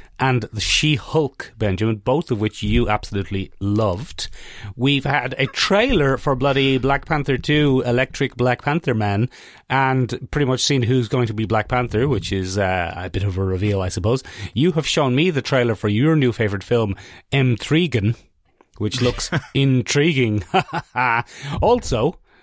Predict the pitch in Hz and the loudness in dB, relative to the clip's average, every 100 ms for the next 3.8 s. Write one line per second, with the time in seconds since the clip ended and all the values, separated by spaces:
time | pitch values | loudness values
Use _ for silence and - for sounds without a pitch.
0 | - - 147 147 123 - 139 123 117 117 | -20 -2 0 2 0 0 2 2 0 0
1 | 117 104 117 - 151 - - 117 - 143 | 0 -2 -4 -4 -6 -6 -10 -6 0 0
2 | 117 101 - - 123 151 139 139 131 117 | 0 -2 -4 -4 0 0 0 0 0 0
3 | 113 101 - - 156 - 147 | 2 0 -4 -4 -4 -4 -10